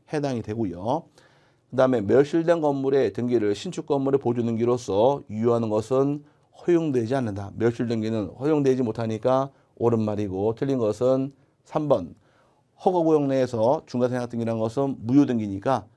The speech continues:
삼 번이 틀린 말로서 정답이 됩니다. 그다음에 십육 번입니다. 다음 중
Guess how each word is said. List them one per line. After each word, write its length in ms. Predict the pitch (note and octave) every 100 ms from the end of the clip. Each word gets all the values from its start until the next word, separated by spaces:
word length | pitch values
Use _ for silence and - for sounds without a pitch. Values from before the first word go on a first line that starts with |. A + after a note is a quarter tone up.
| _
삼 200 | - C3+
번이 540 | A#2+ G#2 G2 B2+ D3 - _ _
틀린 280 | _ C#3 C3+
말로서 640 | A#2+ G#2+ G2+ G#2 A#2+ B2 B2 -
정답이 800 | G#2+ G#2 G2+ G2+ F#2+ A2+ A2+ -
됩니다. 360 | G#2 G2+ F#2 _ _ _ _ _
그다음에 640 | - A#2+ G#2+ G#2 B2 D#3+ D#3+ _ _ _ _ _ _ _
십육 300 | F3+ D#3 C#3+
번입니다. 460 | F3 B2+ G2+ F#2+ - _ _ _ _ -
다음 300 | C3+ D3+ B2+
중 460 | G#2 A2 D#3 D3+